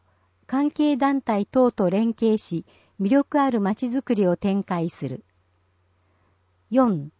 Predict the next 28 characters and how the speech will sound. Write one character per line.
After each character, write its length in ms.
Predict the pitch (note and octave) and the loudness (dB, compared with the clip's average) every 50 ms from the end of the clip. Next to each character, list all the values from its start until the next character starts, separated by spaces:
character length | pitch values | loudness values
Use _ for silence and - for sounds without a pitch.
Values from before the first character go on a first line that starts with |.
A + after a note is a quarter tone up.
| _ _ _ _ _ _ _ _ - _ - | _ _ _ _ _ _ _ _ -20 _ -2
江 220 | - C#4+ D4 - _ | 0 0 0 0 _
東 220 | - D4+ C#4+ C4 - | 2 2 4 2 2
区 260 | - G#3 F#3+ G3+ A3 | 0 0 -2 -2 -2
ブ 100 | F#3+ G#3+ | -2 0
ラ 160 | A3 B3 C4+ | 2 2 2
ン 120 | C#4+ C#4+ C4+ | 2 2 2
デ 80 | C#4+ | 2
ィ 80 | C#4+ C#4 | 2 4
ン 40 | C#4 | 2
グ 100 | C#4 C#4 | 2 2
戦 280 | - - C#4+ C4+ B3+ | 0 0 0 2 2
略 260 | A3+ G#3 G#3 - - F3 | 2 0 -2 -2 -2 -2
に 160 | E3+ E3 E3 | -2 -2 -2
つ 140 | - - F#3 | -2 -2 -2
い 120 | D#3 D3+ | -2 -2
て。 280 | - _ E3+ C#3+ - - _ _ _ _ _ _ _ _ _ _ _ _ _ _ - | -4 _ -10 -10 -10 -12 _ _ _ _ _ _ _ _ _ _ _ _ _ _ -6
あ、 200 | A#3 A3 G#3 - _ _ _ _ _ _ _ _ _ | -6 -6 -6 -6 _ _ _ _ _ _ _ _ _
具 140 | - D#3+ G#3+ | -4 -2 -2
体 280 | - - C#4+ D4 D4 - | 0 2 2 0 2 0
的 260 | - C#4+ - - C4+ | -2 -2 -2 0 0
内 320 | B3+ B3+ B3+ C4 C4 B3 | 2 2 2 2 2 2
容 180 | A#3+ B3 A#3+ A#3 | 4 4 4 4
や 260 | A3+ G#3+ G3+ G#3 A3 | 4 4 2 0 -2
施 180 | - - - G3 | -4 -10 -12 -4
策 360 | - A#3 A3 - - F#3 E3+ | -2 -2 -2 -2 -2 -2 -2
は。 180 | D#3+ - - - _ _ _ _ _ _ _ _ _ _ _ _ _ _ _ _ _ | -2 -2 -4 -8 _ _ _ _ _ _ _ _ _ _ _ _ _ _ _ _ _
区 120 | - - | -20 -20
長。 500 | - - B3 G#3 F3+ D#3+ D3 B2 C#3 - | -2 0 2 4 4 2 0 -2 -6 -8